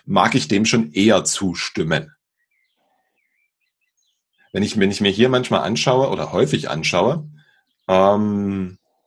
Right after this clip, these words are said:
dass, dass, dass ein Administrator bis zu dreihundert Arbeitsplätze betreut,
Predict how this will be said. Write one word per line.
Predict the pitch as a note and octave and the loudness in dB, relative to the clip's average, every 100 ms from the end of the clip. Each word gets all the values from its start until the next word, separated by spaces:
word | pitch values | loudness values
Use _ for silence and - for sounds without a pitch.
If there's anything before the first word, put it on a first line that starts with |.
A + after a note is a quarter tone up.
| _ _ _ _ - | _ _ _ _ -4
dass, | F#2 - - | -2 -2 -6
dass, | - F#2+ - | -6 -4 -2
dass | F#2+ | -4
ein | - G2 A2+ | 0 0 0
Administrator | A2 A2 G2+ - - D#2 C#3 A#2+ | 2 2 0 -2 -2 0 2 0
bis | A#2+ - | 0 -2
zu | - | -2
dreihundert | - E2+ A2+ F#2 | 0 0 0 -2
Arbeitsplätze | - D#2+ A#2 - B2 A#2 C3 | -2 -2 -2 -2 -2 -2 -4
betreut, | A#2+ - A#2+ B2 B2+ - | -4 0 2 2 0 -10